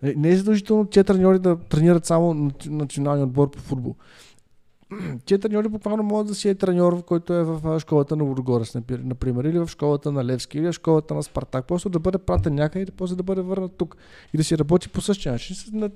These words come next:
на принципа на някаква стипендия, нали? А, или пък да им се доплаща по някакъв начин. Тук не става въпрос за някакви милиарди, в смисъл не трябва да строят магистрали буквално от, а, тук до Китай.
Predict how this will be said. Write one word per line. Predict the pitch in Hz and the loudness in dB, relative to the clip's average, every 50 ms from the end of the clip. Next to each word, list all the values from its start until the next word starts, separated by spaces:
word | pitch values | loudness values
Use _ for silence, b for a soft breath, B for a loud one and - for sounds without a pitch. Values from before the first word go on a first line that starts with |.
| - | -8
на | 226 202 | -8 -6
принципа | 196 - 226 202 202 - - 214 | -4 -4 -4 -4 -4 -4 -2 0
на | 208 202 | 2 2
някаква | 202 196 196 202 | 2 0 0 -2
стипендия, | - - - - - 180 165 147 139 - - | -6 -8 -4 0 2 2 2 2 -2 -4 -6
нали? | - - - - b b b b b b b b b b b b b b b | -8 -10 -12 -14 b b b b b b b b b b b b b b b
А, | 131 131 135 135 131 - | -6 -6 -4 -4 -2 0
или | 180 180 185 185 | 2 2 2 0
пък | 185 196 185 180 | -2 -2 -2 0
да | 185 202 | 0 0
им | 196 196 | 0 0
се | - 202 | -2 -4
доплаща | 196 190 - - - 147 156 151 - - | -4 -6 -2 2 2 4 4 2 0 -4
по | 160 - 151 | -6 -2 -2
някакъв | 156 156 156 180 175 160 | 0 0 0 -2 -2 -2
начин. | 160 151 156 - - - | -2 -2 -4 -8 -8 -6
Тук | 190 190 226 | -4 0 0
не | 220 | 0
става | 202 - 156 156 175 | 0 0 0 -2 0
въпрос | 196 - 220 202 | 2 2 2 4
за | 202 208 | 4 2
някакви | 208 202 202 208 | 0 0 2 0
милиарди, | 190 170 147 139 127 131 131 123 127 135 135 123 | 0 0 0 -2 -2 -2 -2 -2 -4 -6 -8 -10
в | |
смисъл | - - 131 - 156 147 | -10 -12 -10 -8 -6 -6
не | 131 | -6
трябва | - - 127 127 143 | -6 -6 -4 -4 -4
да | 165 180 170 | -2 -4 -4
строят | - - 208 202 202 | -2 0 -2 0 0
магистрали | 202 180 160 151 143 - 160 160 156 151 135 | 0 -2 -2 -4 -6 -6 -4 -2 -2 -2 -2
буквално | 127 131 - - 131 131 131 131 127 | -4 -6 -6 -4 -4 -2 -2 -4 -6
от, | 120 - - | -6 -4 -2
а, | 139 135 131 123 | 0 0 0 0
тук | 131 - 120 - 135 | -2 -6 -6 -4 -4
до | 123 123 | -4 -4
Китай. | - - - 123 117 107 | -6 -8 -8 -6 -6 -6